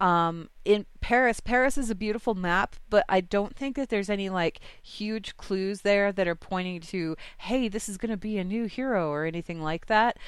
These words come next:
So I'm not sure when that's gonna come. But usually, I mean,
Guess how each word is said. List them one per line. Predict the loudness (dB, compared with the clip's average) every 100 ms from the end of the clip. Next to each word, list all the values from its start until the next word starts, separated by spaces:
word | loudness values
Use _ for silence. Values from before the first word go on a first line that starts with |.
| -12
So | 0 0
I'm | 2 -2
not | -2 -4
sure | -4 -4
when | -4 -4 -4
that's | -2 -4 -4
gonna | -6 -6
come. | -2 0 0 -4 -10 -12 -4
But | -2
usually, | -2 -4 -4 -4 -2 0 -2 -6
I |
mean, | -6 -6 -6 -10